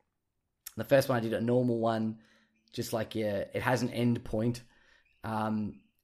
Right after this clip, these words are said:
and I did it just on normal, and then I did another one just on normal, but I did the endless Junkenstein. Um,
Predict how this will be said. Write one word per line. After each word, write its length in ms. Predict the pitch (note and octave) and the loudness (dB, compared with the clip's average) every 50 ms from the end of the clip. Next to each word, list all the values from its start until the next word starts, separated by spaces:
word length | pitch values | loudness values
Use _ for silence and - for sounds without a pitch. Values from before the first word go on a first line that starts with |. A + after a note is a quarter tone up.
| _ - | _ -6
and 100 | - A#2+ A#2 | -4 -2 -2
I 40 | A2+ | 0
did 160 | G#2 B2+ B2+ | 0 0 0
it 120 | - - | -2 -4
just 200 | - - A2+ - | -4 -6 -2 0
on 140 | A#2 A2 G#2+ | 0 0 0
normal, 360 | G2+ G2+ G2 G2+ G#2 A2 G#2 - | 0 -2 -2 -2 -2 -4 -4 -4
and 120 | A2 A#2+ | -2 -2
then 60 | A#2 A2+ | 0 0
I 80 | A2+ | -2
did 180 | G#2+ G#2 A2 G#2+ | -2 -2 -2 -2
another 240 | G#2+ A2+ C#3+ E3 D3+ | 0 0 2 2 4
one 280 | C3 B2 G#2+ G2 G2 | 2 2 0 -2 -4
just 200 | - A#2 G#2 - | -4 -4 -4 -2
on 140 | G2+ F#2+ F#2+ | -4 -4 -4
normal, 260 | G2 G2 F#2+ G2+ G#2 | -4 -4 -4 -4 -6
but 140 | G2+ - G#2 | -4 -4 -4
I 40 | G2 | -4
did 180 | F2+ A2 G2 | -4 -6 -6
the 140 | G2 F#2+ - | -6 -8 -8
endless 560 | - F#2 F#2+ G2+ A#2 B2+ B2+ C3 - - - - _ _ _ _ _ _ - | -6 -8 -4 -2 -2 -2 -2 -2 -10 -12 -14 -18 _ _ _ _ _ _ -4
Junkenstein. 600 | - A#2+ A#2 C3 C3 C3 - D3+ D#3 F3+ D4 D4+ - - _ _ _ _ _ _ - - - _ _ _ _ _ _ _ _ _ - | -2 -2 -2 -2 -4 -2 0 0 0 0 0 -2 -4 -12 _ _ _ _ _ _ -20 -20 -20 _ _ _ _ _ _ _ _ _ -2
Um, 500 | A#2+ B2+ B2 A#2+ A#2 A2+ A2 G#2 - | 0 2 4 4 4 2 0 -2 -4